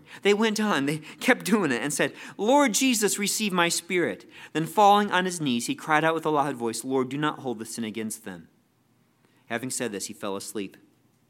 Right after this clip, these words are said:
And Stephen, we saw an example of what Jesus did.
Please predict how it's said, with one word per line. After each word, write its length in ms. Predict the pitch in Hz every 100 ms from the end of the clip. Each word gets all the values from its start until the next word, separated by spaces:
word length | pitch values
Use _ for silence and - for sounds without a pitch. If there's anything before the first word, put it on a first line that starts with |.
| _ _ _ _ _ -
And 120 | 160
Stephen, 440 | - 226 247 160
we 80 | 170
saw 380 | 202 180 156 - - - -
an 40 | 160
example 460 | 151 202 240 185
of 80 | 175
what 160 | 196 170
Jesus 400 | 247 262 226 -
did. 240 | 113 -